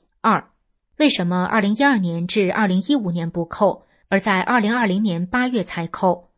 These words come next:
而川劳社发二零零六十八号通知是二零零六年一月一号开始执行的，为什么那时不执行？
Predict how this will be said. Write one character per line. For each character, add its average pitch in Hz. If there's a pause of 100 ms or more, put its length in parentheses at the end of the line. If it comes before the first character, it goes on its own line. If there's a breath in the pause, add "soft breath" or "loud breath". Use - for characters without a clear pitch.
(340)
而 220
川 294
劳 185
社 185
发 202
二 220
零 208
零 190
六 226
十 -
八 247
号 180
通 190
知 233 (260 loud breath)
是 196
二 233
零 190
零 190
六 269
年 175
一 285
月 240
一 208
号 180
开 180
始 175
执 170
行 170
的， 180 (360 soft breath)
为 302
什 175
么 175
那 247
时 170
不 175
执 165
行？ 165